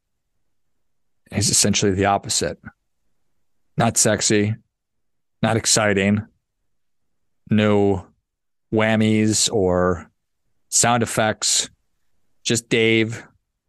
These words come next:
dishing out tough love on his show, telling you to get out of debt, telling you to stop doing stupid stuff with your money.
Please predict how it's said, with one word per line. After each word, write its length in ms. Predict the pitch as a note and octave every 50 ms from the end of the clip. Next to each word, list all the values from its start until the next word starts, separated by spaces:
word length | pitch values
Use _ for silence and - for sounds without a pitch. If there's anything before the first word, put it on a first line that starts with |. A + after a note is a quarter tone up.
| _ _ _
dishing 320 | - B2 A2 - - B2+ A#2
out 220 | A2 G#2+ - -
tough 240 | - B2+ A#2 - -
love 200 | A2+ A2 A2 G2+
on 120 | G#2 G2
his 80 | F#2+ F#2
show, 500 | - - - A#2+ A2 G#2 G2+ G2+ G2+ G2+ - _ _ _ _ _ _ _ _ _ _ _
telling 240 | - - A#2 A#2 A2+
you 80 | A2 G2+
to 60 | G2
get 240 | F#2+ G#2+ A2+ A2+ A2
out 140 | A2 G#2+ G2+
of 100 | F2+ -
debt, 300 | - G#2 G#2 A2 - - - - _ _ _ _ _ _ _ _ _ _ _ _ _ _ _ _ _ _ _
telling 240 | - G#2+ G#2+ A2+ A2+
you 60 | A2
to 60 | G#2
stop 320 | G2+ - - A#2+ A2 G2+ -
doing 180 | A2 G#2+ G2
stupid 360 | - - - A#2+ A#2+ A2 G#2+ -
stuff 240 | - - A#2+ A2
with 140 | G#2 G#2+ G2+
your 80 | G2 F#2
money. 460 | F#2 G#2 A2 G#2+ G#2 G2+ G2+ G2+ -